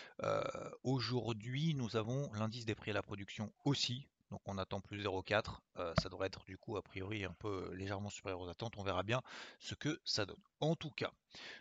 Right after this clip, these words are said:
première chose sur, euh, donc cette inflation aux États-Unis qui est très, très forte, on le sait depuis l'année dernière, hein, euh, la fin d'année dernière, même à partir de l'été, fin d'année dernière, dernier trimestre ou avant-dernier trimestre l'année dernière, enfin T trois ou T quatre l'année dernière, on savait déjà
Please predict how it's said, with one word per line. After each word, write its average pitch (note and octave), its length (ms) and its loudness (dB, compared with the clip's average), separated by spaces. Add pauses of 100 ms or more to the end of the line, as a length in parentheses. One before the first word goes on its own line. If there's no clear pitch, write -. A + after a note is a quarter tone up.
(160)
première C3+ 360 4
chose B2+ 640 2
sur, - 640 -2
euh, G2 540 -2
donc - 180 -8
cette - 180 -2
inflation G#2 360 0
aux F#2+ 40 -2
États-Unis G2 440 -2
qui - 80 -6
est F2+ 40 -6
très, - 200 -6
très G#2 160 -6
forte, - 340 -4
on A2 120 0
le A#2 120 4
sait B2 200 4
depuis - 180 -4
l'année G#2 240 4
dernière, G#2 400 6
hein, F#2+ 320 0
euh, F2+ 340 -6
la F2+ 120 -6
fin G2+ 160 2
d'année F#2 180 0
dernière, F#2 360 2
même G2 300 -2 (760)
à - 80 0
partir A2 420 2
de A2 80 6
l'été, A#2+ 540 6 (880)
fin - 180 -2
d'année A2 240 6
dernière, G#2 400 6
dernier G2+ 300 4
trimestre G#2 420 -2
ou G2 40 2
avant-dernier G2+ 420 4
trimestre G2+ 400 -4
l'année F#2 120 2
dernière, F#2 340 4 (400)
enfin - 120 2
T G2+ 120 0
trois - 160 2
ou G#2 80 0
T G2 120 0
quatre - 200 2
l'année F#2+ 160 2
dernière, G#2 340 2
on G2+ 100 -2
savait G2 260 2
déjà G#2 340 4